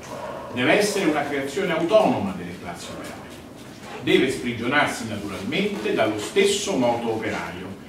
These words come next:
dalle esperienze infinite delle leghe, delle cooperative, delle istituzioni culturali. Ora,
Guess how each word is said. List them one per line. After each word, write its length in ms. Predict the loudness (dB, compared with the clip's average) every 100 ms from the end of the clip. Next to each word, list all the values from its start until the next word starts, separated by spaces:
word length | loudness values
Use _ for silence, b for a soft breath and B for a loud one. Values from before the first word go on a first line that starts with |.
| B B
dalle 220 | -2 0
esperienze 640 | 0 0 4 8 8 6 -2
infinite 560 | -2 -2 -2 -2 2
delle 200 | 2 4
leghe, 420 | 8 10 10 8
delle 240 | -2 -4 -2
cooperative, 720 | -2 4 4 2 -2 -6 -4
delle 280 | 0 0 0
istituzioni 640 | -4 -4 -4 -6 -8 -12 -14 -14
culturali. 560 | -16 -14 -14 -14 -10
Ora, 200 | -6 -6